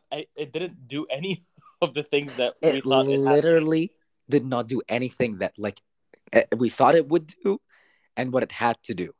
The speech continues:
Speaker 2: It, this was
Speaker 1: Yeah.
Speaker 2: just, like, a bunch of stuff happening on screen. I remember, like,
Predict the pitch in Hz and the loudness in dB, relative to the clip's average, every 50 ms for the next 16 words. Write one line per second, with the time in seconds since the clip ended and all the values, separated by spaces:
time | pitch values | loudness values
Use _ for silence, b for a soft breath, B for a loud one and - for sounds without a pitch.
0 | _ _ _ _ _ _ _ _ _ _ - - 127 135 120 165 160 196 196 143 | _ _ _ _ _ _ _ _ _ _ -4 -2 -2 0 0 -2 0 0 2 2
1 | 123 113 101 - 120 - 143 113 90 117 120 - - 113 - - - 113 95 - | 2 2 0 -2 -4 -4 -4 -2 -2 -2 -2 -2 -6 -10 -8 -4 0 0 0 0
2 | - 87 82 - - 80 78 82 82 82 _ - 90 87 - - - - - 117 | -2 -10 -10 -10 -12 -14 -16 -16 -18 -14 _ -8 -8 -8 -8 -8 -4 2 4 4
3 | 120 127 139 139 151 160 170 170 175 B B B B B B B B - 120 120 | 6 6 4 4 4 4 4 4 2 B B B B B B B B -4 -4 -4
4 | - - | -4 -8